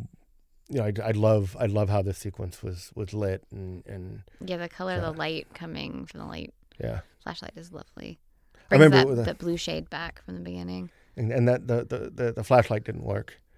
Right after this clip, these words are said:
Speaker 1: uh, at all. So most of these, <laughs> mo-, most of these shots were, were, were either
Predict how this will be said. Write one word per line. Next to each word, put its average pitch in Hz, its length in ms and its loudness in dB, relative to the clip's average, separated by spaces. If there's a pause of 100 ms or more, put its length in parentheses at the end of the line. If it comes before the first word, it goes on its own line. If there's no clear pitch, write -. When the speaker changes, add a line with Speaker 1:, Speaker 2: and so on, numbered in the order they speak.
(300)
Speaker 1:
uh, 110 180 -4
at 113 200 8
all. 101 260 8
So 120 140 0
most 117 260 6
of 127 60 0
these, 113 320 0 (260)
<laughs> - 260 6
mo-, 165 140 8 (360)
most 151 220 10
of 156 60 6
these 135 140 6
shots 117 360 4
were, 120 200 2
were, 120 260 0
were 110 360 0
either 110 320 4